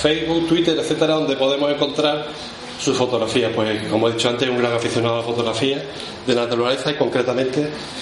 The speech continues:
en el mundo de las aves, aunque él dice que también le gusta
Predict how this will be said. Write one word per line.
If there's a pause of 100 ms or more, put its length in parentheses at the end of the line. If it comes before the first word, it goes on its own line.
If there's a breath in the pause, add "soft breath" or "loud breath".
(220 loud breath)
en
el
mundo
de
las
aves, (220)
aunque
él
dice
que
también
le
gusta